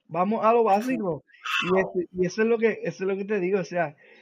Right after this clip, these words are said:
Speaker 1: y, mano, y da gracia porque hay pa-, hay muchas películas por ahí o series que tratan de plasmar eso. Y nosotros, que somos un poquito ya más adultos, pues lo vemos y decimos, "Contra, es verdad", o sea, esa generación de niños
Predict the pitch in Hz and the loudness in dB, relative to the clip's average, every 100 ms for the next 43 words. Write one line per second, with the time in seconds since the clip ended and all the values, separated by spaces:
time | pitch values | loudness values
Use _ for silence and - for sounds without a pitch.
0 | _ - 160 151 170 196 - 147 147 165 | _ -10 -6 -4 -4 -4 -6 -4 -2 -2
1 | 180 185 190 147 131 131 131 151 - 143 | -4 -4 -8 -8 -8 -8 -6 -10 -8 -10
2 | 143 147 185 190 180 180 180 180 175 170 | -10 -10 -10 -8 -10 -8 -10 -8 -8 -4
3 | 180 165 147 170 160 135 - _ _ _ | -4 -6 -6 -6 -6 -10 -16 _ _ _
4 | - 131 131 123 117 143 160 170 175 160 | -12 -10 -8 -8 -8 -6 -6 -6 -6 -6
5 | 170 147 131 156 127 127 _ _ _ - | -8 -6 -6 -8 -12 -16 _ _ _ -12
6 | 131 135 131 180 190 156 143 - 131 127 | -8 -8 -4 -2 -2 -4 -10 -12 -12 -10
7 | 135 151 160 165 165 160 156 160 170 180 | -10 -10 -10 -8 -6 -6 -4 -4 -4 -8
8 | 143 135 _ _ _ _ 139 143 139 123 | -14 -14 _ _ _ _ -6 -4 -4 -4
9 | 147 175 156 147 151 139 131 _ _ _ | -4 -4 -8 -8 -10 -10 -14 _ _ _
10 | _ - 139 139 139 147 143 135 160 170 | _ -12 -12 -8 -8 -8 -8 -6 -6 -6
11 | - 143 139 143 156 165 156 170 170 160 | -8 -10 -8 -8 -8 -8 -10 -10 -10 -10
12 | 151 175 156 139 | -10 -10 -12 -14